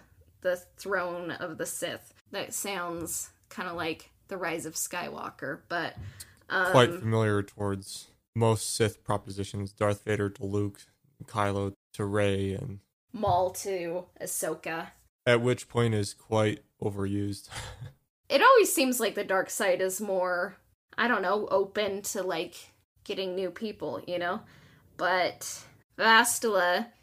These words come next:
Speaker 1: gives Revan that choice, and this is, like, a turning point in the game. You can either, depending on the choice you make, you get the light side ending or the dark side ending. And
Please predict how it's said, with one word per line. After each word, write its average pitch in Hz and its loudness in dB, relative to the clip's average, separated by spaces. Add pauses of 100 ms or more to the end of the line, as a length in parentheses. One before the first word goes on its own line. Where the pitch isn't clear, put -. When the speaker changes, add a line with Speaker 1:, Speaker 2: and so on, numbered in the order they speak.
(220)
Speaker 1:
gives 220 2
Revan 196 0
that 175 -2
choice, 226 2 (400)
and 190 -2 (240)
this 254 4
is, 240 6
like, 202 2 (360)
a 202 -2
turning 220 -2
point 214 -4
in 202 -4
the 202 -4
game. 185 0
You 185 -6
can 226 -2
either, 196 2 (400)
depending 233 0
on 208 -2
the 196 -2
choice 226 -2
you 226 -4
make, 226 2
you 208 -10
get - -4
the 185 -2
light 165 0
side 208 0
ending 214 0
or 175 -6
the 175 -6
dark 165 -2
side 101 -6
ending. - -12 (600)
And 196 0